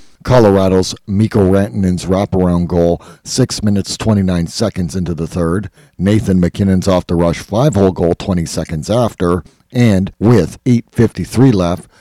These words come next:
Colorado looked to tie it up on an Artturi Lehkonen off the pad rebound goal. But a Florida coach's challenge for offside negates that goal. Colorado's J T Compher's off the cycle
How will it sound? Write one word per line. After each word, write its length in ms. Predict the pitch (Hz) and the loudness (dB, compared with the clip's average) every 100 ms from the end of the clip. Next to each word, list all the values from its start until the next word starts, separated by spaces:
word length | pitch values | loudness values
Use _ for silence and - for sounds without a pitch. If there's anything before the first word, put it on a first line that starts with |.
| _ _ | _ _
Colorado 720 | - 113 104 98 95 92 87 - _ | -2 2 4 4 4 4 2 0 _
looked 340 | 87 104 147 - | -4 0 0 0
to 100 | 104 | -2
tie 260 | 98 92 | 0 0
it 60 | 90 | 0
up 200 | 90 - | -2 0
on 140 | 90 | 2
an 160 | 90 87 | 2 2
Artturi 720 | 87 80 - - 113 101 98 - | -2 -4 -6 0 2 2 -2 -6
Lehkonen 760 | 92 95 131 - 107 80 78 - | -6 -2 -2 -2 -2 -2 -4 -4
off 320 | 98 101 95 - - | 0 2 0 -4 -6
the 120 | 90 | -2
pad 340 | - 101 92 | 0 2 0
rebound 540 | 80 117 175 95 76 69 | 2 4 4 4 -2 -4
goal. 240 | 57 - - _ _ | -6 -8 -18 _ _
But 160 | 107 110 | 0 0
a 40 | |
Florida 540 | 107 - 139 185 180 175 | -2 0 4 6 6 2
coach's 580 | - 147 139 - 127 | 0 2 2 2 -2
challenge 400 | - 117 110 110 | 0 2 2 0
for 320 | - 104 104 95 | -2 -2 0 -2
offside 540 | 92 - - 85 82 | -4 -4 -6 -6 -4
negates 640 | 78 73 85 76 - - - | -8 -6 -6 -8 -10 -18 -10
that 260 | 85 101 - | -6 -6 -6
goal. 260 | 73 - _ _ _ - | -8 -10 _ _ _ -6
Colorado's 680 | 113 113 101 98 92 85 - | 0 4 4 4 2 0 -2
J 200 | 113 101 | -4 -4
T 220 | - 104 | -4 -6
Compher's 500 | - 95 87 92 92 | -2 -4 -2 -4 -2
off 200 | 95 90 | -2 -2
the 100 | 85 | -6
cycle 680 | - 117 110 - 85 110 | -4 -2 -2 -2 -2 -2